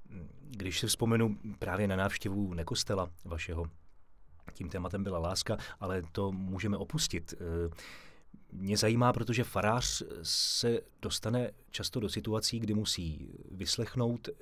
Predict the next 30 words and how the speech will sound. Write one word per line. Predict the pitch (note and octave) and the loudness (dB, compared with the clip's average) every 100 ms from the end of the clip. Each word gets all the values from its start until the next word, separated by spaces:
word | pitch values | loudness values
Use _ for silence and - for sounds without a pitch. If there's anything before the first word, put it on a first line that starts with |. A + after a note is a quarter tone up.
| G#2 | -2
někoho, | G#2 A#2 G2+ | -2 0 0
kdo | A2 G#2 F#2 | 0 2 2
řeší, | F#2 - G#2 | 0 0 0
dejme | G2 F#2+ - | 0 0 0
tomu, | F#2 F2+ | -2 -2
nějaké | F2 E2 F#2+ | -2 -2 -4
vztahové | F2 - D#2+ G2 G2 F#2 E2 | -2 -2 0 -2 -2 -4 -6
problémy. | F2 F2+ F2+ F2+ F2+ E2+ - - - - - - | -6 -2 0 0 -2 -6 -10 -14 -14 -16 -16 -10
Ehm, | D2+ D2+ C#2 - - - - - - _ - - | -6 -6 -8 -12 -16 -20 -20 -20 -20 _ -12 -6
napadá | G2+ - G2+ A#2+ | -4 0 6 6
mě | C3+ | 6
otázka, | G#2+ A#2 A#2 - C3 - - - | 4 2 2 2 2 0 -6 -10
umí | - A2 B2 C#3 C#3 | -2 2 4 2 0
farář | - G#2 G#2 G#2+ - | 2 4 4 2 0
nebo | G2 A2 | 0 0
farářka | - F#2+ F2+ E2 - E2+ - - - | -2 -2 -2 -2 -4 -6 -8 -16 -10
řešit | F#2+ F2+ - G#2 | -4 -2 -2 -4
vztahy | - - F2+ G2+ | -4 -4 -2 -2
lépe? | F2+ E2+ - D3 D#3+ - - - - - - | 0 -2 -2 -4 -4 -12 -20 -20 -20 -20 -10
Vy | |
jste | - G#2+ | -4 -2
o | |
tom | G#2+ | -2
totiž | A2+ - A#2 | -2 -4 -2
krásně | G#2+ G#2 B2 | 0 2 0
tenkrát | A#2+ A#2 A#2 G2 | 0 2 2 2
mluvila | G2 A#2 F#2+ | 2 2 2
na | F2 | 0
tom | F#2 | -2
večeru | F2+ - F#2 | -2 -2 -2